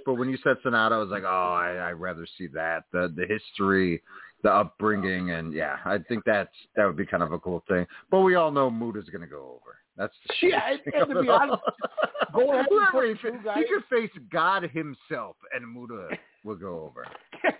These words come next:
Speaker 2: God comes down from above. "Oh, you need me to work?" He's like, "You're jobbing tonight." What?
Speaker 1: <laughs>
Speaker 2: I'm
Speaker 1: Or
Speaker 2: not
Speaker 1: you get the
Speaker 2: putting you
Speaker 1: mist.
Speaker 2: over.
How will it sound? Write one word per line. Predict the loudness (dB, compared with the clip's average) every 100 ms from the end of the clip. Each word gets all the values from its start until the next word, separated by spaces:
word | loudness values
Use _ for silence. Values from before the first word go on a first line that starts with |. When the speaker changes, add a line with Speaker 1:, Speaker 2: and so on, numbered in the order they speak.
| _ -20 _ 0
Speaker 2:
God | 2 2 0
comes | -4 -4 -4
down | 0 2 2
from | -4 -4
above. | 2 2 0 -4
"Oh, | -4
you | -4 -8
need | -14
me | -14
to | -12
work?" | -10 -12 -14
He's | -10
like, | -8 -6
"You're | -8
jobbing | -8 -4 -4 -4 -10 -14
tonight." | -16 -16 -18 _ -8
What? | -2 -2 -4 -14 -12 -10 -10 -12 -20 -20
Speaker 1:
<laughs> | -20 _ -20 -20 _ _ -20 -8 0
Speaker 2:
I'm | 4
Speaker 1:
Or |
Speaker 2:
not | 6
Speaker 1:
you | 6
get | 2
the | 2
Speaker 2:
putting | 0
you | 4
Speaker 1:
mist. | 4 4 2
Speaker 2:
over. | -8